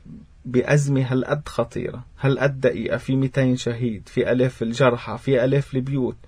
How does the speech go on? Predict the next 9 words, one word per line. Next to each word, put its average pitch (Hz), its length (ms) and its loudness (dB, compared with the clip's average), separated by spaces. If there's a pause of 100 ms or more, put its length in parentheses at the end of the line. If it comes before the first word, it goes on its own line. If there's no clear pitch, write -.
(520)
إنه 214 220 8
نجيب 202 280 4
شخصية 156 520 0
كيف 170 320 -2
ما 135 100 2
كان 123 460 0 (260)
ومين 190 380 10
ما 175 140 8
كان 135 460 4